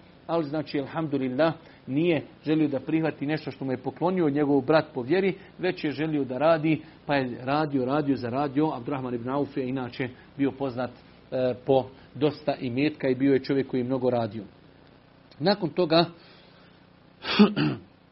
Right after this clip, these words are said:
imamo hadis, e, šest hiljada osamdeset i treći hadis od Enes ibn Malika se prenosi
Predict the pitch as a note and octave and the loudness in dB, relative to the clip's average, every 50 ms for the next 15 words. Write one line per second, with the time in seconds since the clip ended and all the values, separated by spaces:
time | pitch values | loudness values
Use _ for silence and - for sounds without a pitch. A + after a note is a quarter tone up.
0 | _ _ _ _ _ _ _ _ _ _ _ _ _ _ _ _ - _ - _ | _ _ _ _ _ _ _ _ _ _ _ _ _ _ _ _ -20 _ -20 _
1 | _ - - - _ - - - - - - - - - - - - _ _ E3 | _ -20 -20 -20 _ -20 -20 -20 -20 -20 -20 -20 -20 -20 -20 -20 -20 _ _ 2
2 | E3+ E3+ D#3+ D3 C#3 D3 E3+ F#3 G3 - - - - - D3 A#2 F#2+ C#3+ - - | 4 4 4 4 6 6 6 6 4 2 -6 -16 -16 -16 -14 -4 -2 0 0 0
3 | C3 C#3 D#3 D#3+ D#3+ - - - D3+ C#3+ C#3 C3+ C3 - - - E3+ D3+ - - | 2 2 2 0 0 -4 -4 0 2 2 4 2 0 -2 2 2 2 2 2 0
4 | F3 F3 E3 C#3+ C3+ C3 B2+ - B2 B2 D#3 D#3+ - C#3+ C#3 - B2 A#2 - D3+ | 0 0 2 2 0 -2 -4 -6 -2 -2 -2 -2 -2 -6 -6 -6 -12 -6 -2 -2
5 | E3 D#3+ - C3 A2 A2 C3 C#3+ B2 A#2+ A#2+ C#3+ C#3 - - - - - - - | -2 -2 -4 -10 -6 -4 -4 -2 -2 -2 -2 -2 -4 -6 -14 -18 -20 -20 -20 -20
6 | - - - A#2+ C#3+ E3 E3 D#3+ - B2+ B2 B2 A2+ A#2+ B2+ D3 D3+ D3 C#3 - | -12 -6 -2 0 2 2 0 -2 -4 -6 -4 -4 -2 0 2 2 2 0 0 0
7 | - D#3+ E3+ E3 - - - - - - - - A#2 - - C3+ D3+ D#3 C#3+ C#3 | 0 0 0 0 -4 -20 -20 -20 -20 -20 -12 -12 -10 -6 -4 -2 -2 -2 -2 -4
8 | - - D#3 F3 | 0 0 2 2